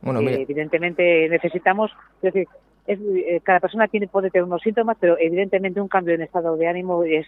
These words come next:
Speaker 2: lo que denota que hay algo que no funciona bien.
Speaker 1: Y más en, en chicos jóvenes, la adolescencia es clave, ¿no?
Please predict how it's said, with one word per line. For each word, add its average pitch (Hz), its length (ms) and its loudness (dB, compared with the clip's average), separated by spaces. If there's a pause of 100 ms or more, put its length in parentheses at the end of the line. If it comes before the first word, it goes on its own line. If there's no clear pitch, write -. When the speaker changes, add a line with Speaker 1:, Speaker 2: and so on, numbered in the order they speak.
Speaker 2:
lo 151 120 -2
que 147 160 -2
denota 151 480 -2
que 156 120 -6
hay 147 120 -2
algo 139 220 -2
que 139 120 -6
no 135 80 -8
funciona 120 420 -10
bien. 104 140 -10 (880)
Speaker 1:
Y 113 100 -4
más 123 300 -2
en, 127 260 -2
en 110 380 -2
chicos 120 320 -4
jóvenes, 110 400 -2
la 107 80 -2
adolescencia 107 580 -2
es 147 120 -4
clave, 135 420 -2
¿no? 117 240 -6